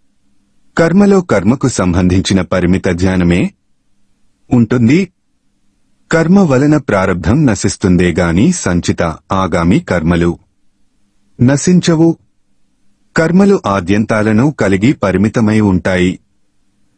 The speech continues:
కనుక వాస్తవానికి కర్మ మనిషికి శత్రువు వంటిది. శత్రువు ఈ జన్మలోనే బాధపెడతాడు. కర్మశత్రువు జన్మాంతరాలలో కూడా ప్రవేశిస్తుంది.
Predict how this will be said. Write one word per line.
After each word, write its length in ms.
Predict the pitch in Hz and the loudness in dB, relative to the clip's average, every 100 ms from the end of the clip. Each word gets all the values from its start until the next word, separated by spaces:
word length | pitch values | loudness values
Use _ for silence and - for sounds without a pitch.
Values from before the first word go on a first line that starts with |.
| _ _ - | _ _ -4
కనుక 260 | 156 156 | -2 0
వాస్తవానికి 1000 | 175 110 107 - 107 98 95 87 98 92 - _ _ _ _ _ _ _ - | 0 0 -4 -4 -2 0 -2 -2 -2 -2 -6 _ _ _ _ _ _ _ -2
కర్మ 320 | 147 151 185 | -2 2 2
మనిషికి 580 | 170 151 151 156 131 156 | 4 2 0 -2 0 -2
శత్రువు 520 | - 92 - 98 95 | 0 -6 -2 0 2
వంటిది. 600 | 87 87 92 87 107 185 _ _ _ _ _ _ _ _ _ _ | 0 -2 -2 0 0 -2 _ _ _ _ _ _ _ _ _ _
శత్రువు 560 | - 160 - 175 175 196 117 | -4 -4 0 0 2 2 2
ఈ 140 | 107 | 2
జన్మలోనే 640 | 92 92 98 98 92 101 160 | 2 0 2 2 0 0 -2
బాధపెడతాడు. 1000 | 95 92 87 - 101 90 95 87 87 - _ _ _ _ _ _ _ _ - | -2 -2 -4 -2 -2 -2 -2 0 -2 -4 _ _ _ _ _ _ _ _ -4
కర్మశత్రువు 880 | 143 147 175 170 151 107 107 117 135 _ _ _ _ _ _ _ _ _ 113 | -2 2 0 0 -2 0 2 0 -2 _ _ _ _ _ _ _ _ _ 0
జన్మాంతరాలలో 920 | 156 185 208 202 180 170 160 156 151 | 2 4 4 4 2 0 0 0 0
కూడా 360 | 117 95 92 160 | 0 0 0 -2
ప్రవేశిస్తుంది. 1000 | - 95 95 - 95 - 92 85 90 | -4 -2 -2 -2 -6 -2 0 0 0